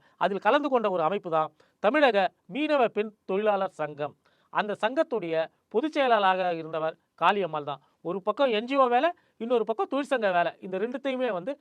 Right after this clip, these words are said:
அந்த அம்மா வந்து அந்த காலகட்டத்துல, அதாவது நாம் தமிழர் கட்சிக்கு வருவதற்கு முன்பாக திறம்பட செய்து கொண்டிருந்தார்கள். அந்த கண்டன கூட்டத்தில்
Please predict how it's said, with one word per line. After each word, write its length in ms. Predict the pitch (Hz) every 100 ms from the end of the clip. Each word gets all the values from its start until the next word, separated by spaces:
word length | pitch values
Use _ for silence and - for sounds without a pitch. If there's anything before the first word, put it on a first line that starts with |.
| _
அந்த 200 | - 180
அம்மா 180 | 196 214
வந்து 180 | 190 208
அந்த 180 | 202 175
காலகட்டத்துல, 520 | 185 196 175 160 185 262 _ -
அதாவது 400 | 165 202 196 285
நாம் 260 | 294 170 226
தமிழர் 260 | 226 196 165
கட்சிக்கு 300 | 156 202 151
வருவதற்கு 420 | 180 208 180 147
முன்பாக 480 | 156 185 185 165 226 _ _
திறம்பட 340 | - 214 208 214 214
செய்து 280 | _ 190 208
கொண்டிருந்தார்கள். 600 | 170 156 139 131 135 131 -
அந்த 260 | 202 247
கண்டன 300 | 220 247 311
கூட்டத்தில் 520 | 285 220 175 165 165